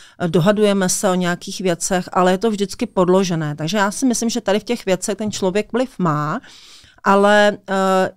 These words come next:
nejsem asi člověk, který by to přeceňovala. Nemyslím si, že banka se rozhodne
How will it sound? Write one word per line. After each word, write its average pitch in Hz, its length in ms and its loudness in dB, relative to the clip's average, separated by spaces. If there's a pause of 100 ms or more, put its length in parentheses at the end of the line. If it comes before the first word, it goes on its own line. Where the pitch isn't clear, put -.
(480)
nejsem 202 320 2
asi 233 140 -2
člověk, 220 220 -2
který 220 200 -2
by 202 120 -4
to 240 140 -4
přeceňovala. 160 880 -4 (340)
Nemyslím 214 480 2
si, 202 320 0
že 196 480 2 (100)
banka 180 400 0
se 196 140 -2
rozhodne 190 760 0